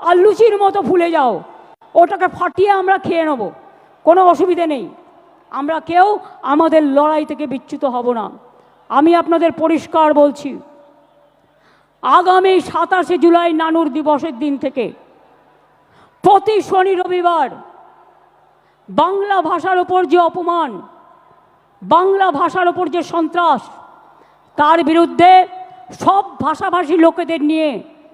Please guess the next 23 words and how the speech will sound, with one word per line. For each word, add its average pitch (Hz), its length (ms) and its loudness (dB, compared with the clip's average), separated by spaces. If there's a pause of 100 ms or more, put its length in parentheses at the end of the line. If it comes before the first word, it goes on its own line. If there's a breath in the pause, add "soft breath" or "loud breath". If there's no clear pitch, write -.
(300)
মিছিল, 320 460 4
মিটিং 302 380 2
সব 285 220 -2 (100)
করুন। 254 360 0 (800)
এবং 381 500 4 (400)
যদি 339 260 2
কোনো 359 260 2
পরিযায়ী 339 540 0
শ্রমিকের 320 520 -2
পরিবার 294 480 0 (420 loud breath)
আপনাদের 320 520 -2
কাছে 311 220 -6
খবর 285 360 0
দেয় 269 400 -2 (340 loud breath)
তারা 285 220 0
বিপদে 277 440 0
আছে, 247 420 -2 (320 loud breath)
তাদের 294 280 0
পাশে 285 380 -4
গিয়ে 262 180 -4
দাঁড়ান 285 520 -2 (260 loud breath)
এবং 285 320 0
আমাদের 247 420 -2